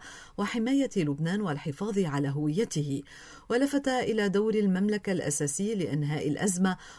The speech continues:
واستعادة لبنان لعافيته انطلاقاً من العلاقات الأخوية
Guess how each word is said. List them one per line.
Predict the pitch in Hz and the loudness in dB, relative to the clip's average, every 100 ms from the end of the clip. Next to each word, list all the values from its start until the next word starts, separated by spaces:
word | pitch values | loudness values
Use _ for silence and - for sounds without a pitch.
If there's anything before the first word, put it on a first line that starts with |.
| - | -2
واستعادة | 180 - 190 175 226 233 202 | 0 2 -2 -2 0 2 2
لبنان | 156 143 170 208 | 0 0 0 0
لعافيته | 190 143 135 139 139 190 214 208 208 | 0 -2 -4 -4 -4 -2 0 -2 0
انطلاقاً | 165 156 156 208 240 | -2 0 0 -2 -4
من | 220 202 | -2 -2
العلاقات | 156 139 139 135 165 165 | -2 -2 -2 -2 -2 -2
الأخوية | - 143 160 180 190 180 | -2 -4 -2 -2 2 2